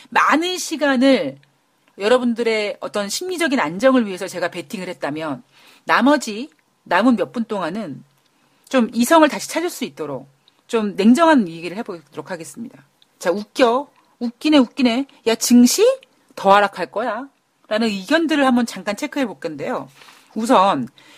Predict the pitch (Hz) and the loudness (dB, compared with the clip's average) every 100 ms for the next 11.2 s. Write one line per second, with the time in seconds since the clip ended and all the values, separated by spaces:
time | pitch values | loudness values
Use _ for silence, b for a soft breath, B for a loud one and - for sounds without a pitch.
0 | b b b 392 392 392 370 311 302 285 | b b b -4 0 2 2 0 2 0
1 | - 214 233 262 254 240 202 190 185 190 | 2 4 6 6 4 2 -2 -6 -4 -2
2 | 180 170 165 - 247 240 190 151 214 247 | 0 0 -4 -8 -2 -2 -2 -6 -6 -8
3 | - _ _ _ _ _ _ B B - | -12 _ _ _ _ _ _ B B -10
4 | 175 180 170 - 160 170 226 269 269 269 | -8 -6 -8 -8 -8 -2 2 4 2 2
5 | 240 233 226 226 208 190 165 147 - - | 4 2 0 -2 -4 -4 -6 -8 -8 -2
6 | 151 - 151 180 180 143 127 120 262 _ | -2 -2 -6 -6 -4 -4 -6 -10 -14 _
7 | - 139 139 165 170 196 190 180 - 139 | -14 -12 -8 -8 -6 -6 -6 -8 -8 -8
8 | 143 135 120 _ _ b b b b - | -8 -10 -14 _ _ b b b b -6
9 | 190 202 226 208 208 190 190 180 175 160 | 0 2 2 2 -2 -4 -6 -6 -8 -10
10 | 165 147 - 165 160 143 127 117 143 - | -12 -12 -8 -6 -4 -4 -4 -8 -12 -8
11 | 151 127 | -8 -8